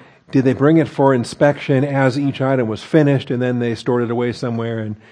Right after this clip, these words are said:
had it, uh, had it ready to go? We don't have that kind of detail. This is just what's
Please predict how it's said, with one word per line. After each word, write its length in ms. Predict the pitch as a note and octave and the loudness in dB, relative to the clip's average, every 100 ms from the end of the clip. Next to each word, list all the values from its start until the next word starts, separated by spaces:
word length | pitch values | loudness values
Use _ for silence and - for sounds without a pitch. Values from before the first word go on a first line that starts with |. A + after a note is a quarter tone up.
| _ _ | _ _
had 220 | B2 A2+ | -4 -2
it, 280 | A2 A2 A#2+ | -2 -4 -6
uh, 140 | G#2 | -6
had 200 | G2+ A#2 | -6 -6
it 120 | A#2 | -8
ready 260 | A2+ A2+ G#2+ | -6 -6 -6
to 80 | G2 | -6
go? 240 | A#2 G#2+ | -6 -4
We 100 | G#2+ | -4
don't 380 | A#2 A2 B2 C3 | -4 -6 -10 -10
have 240 | A#2 B2 | -6 -4
that 180 | A2+ A2+ | -6 -10
kind 220 | B2+ G#2+ | -10 -8
of 100 | F#2+ | -8
detail. 540 | A2 C#3 C#3+ G#2+ G#2 A#2+ | -4 -4 -4 -8 -6 -6
This 160 | A2+ | -8
is 80 | A2 | -10
just 260 | A2+ A2 - | -6 -8 -6
what's 260 | G#2+ G2 | -8 -10